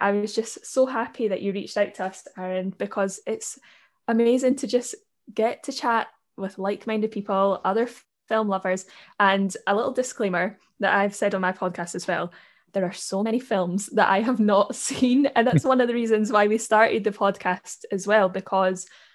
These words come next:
I was like, "I can learn so much from all the guests and watch films that I really should have seen that I haven't seen."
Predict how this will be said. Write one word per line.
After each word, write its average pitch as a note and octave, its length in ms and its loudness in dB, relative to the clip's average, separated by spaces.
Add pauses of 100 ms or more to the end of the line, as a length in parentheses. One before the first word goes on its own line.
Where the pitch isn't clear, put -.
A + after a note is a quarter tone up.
(200)
I F#3+ 140 -2
was G3 220 -4
like, F3+ 260 -6 (100)
"I G#3 160 0
can A3 220 -2
learn G3+ 300 2
so A3 320 -2
much F#3 340 -2
from F#3 220 -4
all F#3 180 -2
the G3 80 -2
guests F3 540 -4
and F#3 240 0
watch G3 380 -4
films F#3+ 300 0
that - 100 -4
I - 20 0
really G3+ 320 0
should A3+ 220 -6
have B3 140 -4
seen D#4 320 -8 (440)
that F#3 80 -4
I - 40 -4
haven't F3 300 -8
seen." - 380 -12